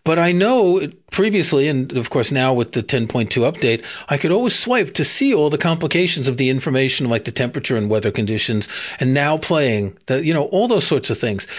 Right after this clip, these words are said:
When they added the widgets that you get when you turn the digital crown, I find those a bit clunky.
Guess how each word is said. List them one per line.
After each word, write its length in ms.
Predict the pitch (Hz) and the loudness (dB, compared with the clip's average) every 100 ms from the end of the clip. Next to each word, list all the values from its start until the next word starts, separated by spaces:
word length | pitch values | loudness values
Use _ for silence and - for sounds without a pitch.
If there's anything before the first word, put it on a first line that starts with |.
| - - - - - | -14 -16 -18 -8 0
When 380 | 180 190 190 | 2 4 2
they 240 | 185 196 - | 2 2 2
added 340 | 180 208 220 | 2 2 2
the 100 | 202 | 2
widgets 600 | 185 165 190 165 135 - | 2 2 2 2 0 0
that 180 | 151 139 | -2 0
you 100 | 139 | 0
get 280 | 135 160 - | 0 0 0
when 120 | 139 | 0
you 120 | 131 | 0
turn 420 | 131 - 165 156 | -2 -2 0 2
the 80 | 143 | 2
digital 400 | 135 147 139 135 | 2 0 2 0
crown, 380 | 135 147 156 165 | 0 0 2 2
I 60 | 127 | 0
find 260 | 143 139 | 0 2
those 160 | 143 135 | 2 0
a 40 | |
bit 200 | 139 139 | -2 -2
clunky. 640 | - 160 147 - 208 240 | -4 0 0 0 -2 -2